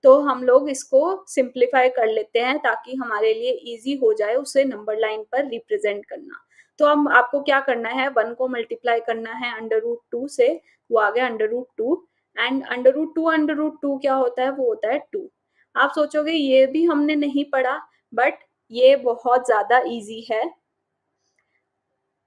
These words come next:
हम लोगों ने irrational number का represent करना सीखा था अपनी previous video में, अगर आपने नहीं देखी है तो यहाँ पर मैं link provide कर रही हूँ, जाकर देख लो। तो हमने क्या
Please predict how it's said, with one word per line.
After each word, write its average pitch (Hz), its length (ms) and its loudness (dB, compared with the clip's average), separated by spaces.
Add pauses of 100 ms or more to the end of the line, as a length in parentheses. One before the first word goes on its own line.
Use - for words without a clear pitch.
(480)
हम 294 180 0
लोगों 302 320 2
ने 277 260 -2
irrational 285 640 0
number 262 320 0
का 277 180 -2
represent 247 640 -4
करना 233 420 -4
सीखा 254 440 -6
था 226 260 -4 (540)
अपनी 240 400 -4 (300)
previous 247 460 2
video 226 340 -2
में, 226 160 -8
अगर 269 220 0
आपने 254 320 -2
नहीं 247 300 -6
देखी 240 360 0
है 247 240 -2
तो 269 160 -4
यहाँ 226 320 -8 (100)
पर 240 100 -2
मैं 247 140 -6
link 233 300 -8
provide 226 420 0
कर 220 120 -2
रही 220 200 -12
हूँ, 277 260 -2
जाकर 240 360 -2
देख 202 340 -4
लो। 226 240 0 (400)
तो 269 100 6
हमने 262 300 -2
क्या 240 220 0